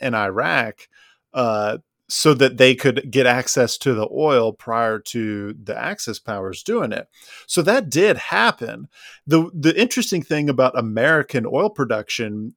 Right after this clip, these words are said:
is that the vast majority of American money in oil is all in domestic production. <laughs> The, uh, the, the sole reason why the price of gas plummeted,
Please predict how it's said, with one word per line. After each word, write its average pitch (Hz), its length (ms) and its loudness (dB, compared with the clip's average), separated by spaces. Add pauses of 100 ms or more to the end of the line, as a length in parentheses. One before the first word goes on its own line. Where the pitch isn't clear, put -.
is 127 220 -2
that 117 400 0 (300)
the 135 140 -2
vast 156 460 -2
majority 131 680 0
of 113 240 -2
American 117 560 -2
money 139 280 -2
in 107 180 -2
oil 147 400 2
is 117 180 -8
all 196 220 0
in 185 100 2
domestic 123 600 -2
production. - 680 -8 (600)
<laughs> - 80 -4 (580)
The, 151 300 4
uh, 127 220 6
the, 131 260 4
the 143 140 -2
sole 233 440 2
reason 143 560 2
why 147 320 -2
the 120 140 0
price 139 520 -6 (120)
of 107 380 -2
gas 143 720 -6 (160)
plummeted, 123 840 -4